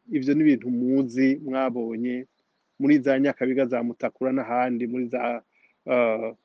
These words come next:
eh, za Musaga, n'ibi-, n'igi-, n'ibice binini vyinshi vy'u Burundi, ayo n'amakuru yazadushikira. Rero, Abarundi,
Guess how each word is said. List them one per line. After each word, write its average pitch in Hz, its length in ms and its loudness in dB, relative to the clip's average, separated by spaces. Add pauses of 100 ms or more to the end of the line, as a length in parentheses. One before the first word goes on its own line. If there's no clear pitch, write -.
(400)
eh, 127 160 0
za 120 160 2
Musaga, 123 720 -2
n'ibi-, 151 360 6
n'igi-, 180 340 2
n'ibice 190 380 0
binini 156 260 6
vyinshi 131 280 -4
vy'u 131 160 0
Burundi, 120 500 0
ayo 131 140 -6
n'amakuru 131 400 -8
yazadushikira. 110 840 -8 (680)
Rero, 156 600 6 (300)
Abarundi, 143 760 2